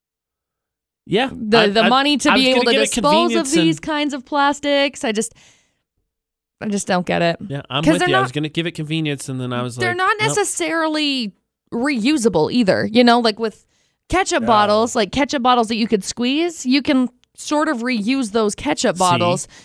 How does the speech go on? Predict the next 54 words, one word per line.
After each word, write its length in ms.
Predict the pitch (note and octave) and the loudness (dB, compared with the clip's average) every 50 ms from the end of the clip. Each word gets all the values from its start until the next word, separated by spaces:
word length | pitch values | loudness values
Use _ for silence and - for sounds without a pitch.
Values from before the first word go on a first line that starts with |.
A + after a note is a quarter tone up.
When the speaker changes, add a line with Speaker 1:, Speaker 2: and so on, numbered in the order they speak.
| _ - | _ -4
Speaker 2:
and 80 | A3 G#3+ | -2 0
use 160 | A3 A3+ G3 | 0 2 2
them 120 | A3 G3+ | 0 0
for 120 | G3 G3+ G3 | 0 0 0
more 180 | F#3+ F#3+ F#3+ | 2 2 0
things. 300 | F#3+ - G#3+ G3+ F#3 F3 | 0 0 0 0 0 -2
But 120 | F#3 F#3+ E3 | -2 -2 -2
with 140 | E3+ F3+ | -2 -2
the 80 | F3+ E3+ | -2 -2
plastic 480 | - - G#3+ G#3 G3+ G3+ - - G3 - | -2 0 0 2 2 2 0 -4 -4 0
packaging 500 | - B3 B3 B3+ B3 B3 G3 G#3+ A3+ A3 | 2 2 2 2 2 0 0 0 2 2
that 100 | G#3+ F#3 | 2 2
I'm 180 | F3+ F3+ F#3 F#3+ | 2 2 0 0
sure 260 | - - G#3+ G#3 G#3 | -2 -2 -2 0 0
is 120 | G3+ F#3+ F#3 | 0 0 0
going 180 | G3 F#3+ F#3+ | 0 0 2
to 60 | G3 | 2
be 100 | F3+ F#3+ | 0 2
around 300 | F#3 F#3 G3+ G3+ G3+ G3+ | 2 2 2 2 2 2
it, 140 | G3 G3 E3+ | 2 2 4
what 160 | F3 F#3+ F#3 | 4 2 0
can 140 | - G#3 F#3+ | 0 0 0
you 220 | F#3 F3+ F3+ E3+ - _ _ _ _ - | 0 0 -2 -4 -6 _ _ _ _ -10
use 440 | - C3+ F3 E3+ F#3 F#3 F3+ E3+ E3+ | -8 -6 -4 -2 0 0 0 0 0
it 140 | D3+ - - | -2 -4 -4
for? 340 | - - - - - - _ _ _ _ _ _ _ - | -8 -8 -6 -6 -8 -10 _ _ _ _ _ _ _ -6
You 120 | G3+ G3 | -4 -2
know 60 | G3+ | 0
what 80 | G3 G3 | 0 0
I 20 | G3+ | 0
mean? 260 | G3+ G3 G3+ G#3+ G3 _ _ _ _ _ _ _ _ _ _ _ _ _ - | 0 0 0 -2 -4 _ _ _ _ _ _ _ _ _ _ _ _ _ -4
It 100 | - G3 | -2 0
cannot 340 | - A3+ G#3+ G#3 G3 F#3 G3+ | 2 2 4 4 2 2 2
be 180 | A3 A3+ A3 | 2 2 2
reused 600 | G#3 G3 G3+ G#3 G3+ F#3+ G3 G3+ G3 G3 F3+ - - | 2 2 2 2 2 2 2 2 2 0 -2 -4 -4
for 300 | - G3 F#3+ F#3+ F#3 F#3+ | 0 2 2 4 2 2
some 320 | - - G3+ F#3+ F#3+ F#3+ | 0 0 0 2 0 0
form 320 | - - - G3 F#3+ F#3+ F#3 | -2 0 0 2 2 4 2
of 300 | F#3 F3+ E3+ D#3+ - - | 2 2 0 -2 -8 -12
Speaker 1:
Yeah. 120 | B2+ C3 B2 - - C#3+ C3+ C#3 - _ _ - | -12 -12 -12 -14 -14 -16 -16 -16 -18 _ _ -10
Speaker 2:
something. 680 | - - - - A3+ G3+ F#3+ - - E3 D#3+ E3 E3 | -6 -2 0 2 2 2 2 0 -4 -6 -6 -6 -2
Speaker 1:
The 100 | D#3+ F3 | -2 0
only 340 | F3 E3+ F#3+ G#3 A#3 A#3+ A#3 | 2 2 0 0 0 -2 -2
thing 220 | - A#3 A3+ G#3+ | -2 -2 -2 0
I 120 | G#3+ G#3 G3+ | 0 0 0
could 180 | - G3 E3+ | -2 -4 -4
give 180 | D3+ F#3 F#3+ E3 | -2 -2 -2 -2
sliced 380 | - - F3+ E3+ E3 D#3+ - - | -4 -2 -2 -2 -2 -2 -4 -4
ketchup, 380 | - E3 D#3 - - D#3 C3+ | -4 -4 -4 -2 -6 -6 -4
I'm 80 | D3 D3 | -4 -2
not 180 | D3+ D#3 E3 | -2 -2 -2
giving 200 | - E3+ E3 E3+ | -2 -4 -4 -4
it 100 | E3+ E3 | -4 -6
convenience. 880 | - E3 D3+ C#3 C3+ C#3 C3+ C3+ C3 C3 C3 C#3 C#3 - - - - - | -8 -10 -10 -6 -6 -6 -6 -4 -6 -6 -6 -6 -8 -8 -10 -12 -12 -14